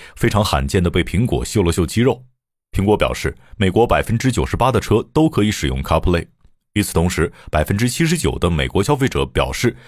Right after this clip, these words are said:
自己只会买支持 CarPlay 的汽车，这确实是一个相当恐怖的市场占有率。在过去，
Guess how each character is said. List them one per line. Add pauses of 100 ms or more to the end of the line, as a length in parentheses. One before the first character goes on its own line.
自
己
只
会
买
支
持
CarPlay
的
汽
车， (380)
这
确
实
是
一
个
相
当
恐
怖
的
市
场
占
有
率。 (720)
在
过
去，